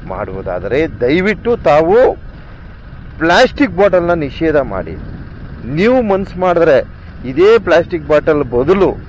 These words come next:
ನೀವು ಒಂದು ಬ್ಯಾರೆಲ್, ಏನ್ ಟ್ಯಾಂಕರ್‌ಗಳ ಮೂಲಕ ಬರ್ತಕ್ಕಂಥ ಭಕ್ತಾದಿಗಳಿಗೆ ನೀರಿನ ಒಂದು ಸರಬರಾಜನ್ನ ಕೊಡ್ಬೋದು,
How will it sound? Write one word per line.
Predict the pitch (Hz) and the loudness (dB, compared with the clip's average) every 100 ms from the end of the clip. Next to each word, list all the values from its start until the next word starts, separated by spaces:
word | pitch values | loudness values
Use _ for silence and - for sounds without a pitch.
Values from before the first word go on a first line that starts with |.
| - - - | -20 -20 -8
ನೀವು | 127 160 208 | -2 0 2
ಒಂದು | 170 147 139 | 2 0 -2
ಬ್ಯಾರೆಲ್, | 92 143 143 165 143 117 - - - - - - - - - - - - - - 131 | -2 2 6 6 6 2 -2 -20 -20 -20 -20 -18 -16 -14 -16 -16 -16 -16 -16 -10 -4
ಏನ್ | 147 123 | -2 0
ಟ್ಯಾಂಕರ್‌ಗಳ | 143 165 185 180 175 | 0 2 2 2 2
ಮೂಲಕ | 151 139 131 131 101 82 - - - - - - - | 2 -2 0 0 0 -2 -12 -14 -16 -18 -16 -16 -8
ಬರ್ತಕ್ಕಂಥ | - 135 180 165 | -4 -2 0 0
ಭಕ್ತಾದಿಗಳಿಗೆ | 147 117 110 147 135 127 120 110 101 - - 117 127 | 0 -2 -4 -4 -2 -2 -2 -2 -6 -10 -16 -12 -4
ನೀರಿನ | 156 180 165 | -2 0 0
ಒಂದು | 143 117 | -2 -4
ಸರಬರಾಜನ್ನ | 110 - 113 110 110 107 104 | -10 -8 -8 -6 -6 -6 -8
ಕೊಡ್ಬೋದು, | - 98 92 90 | -8 -10 -8 -10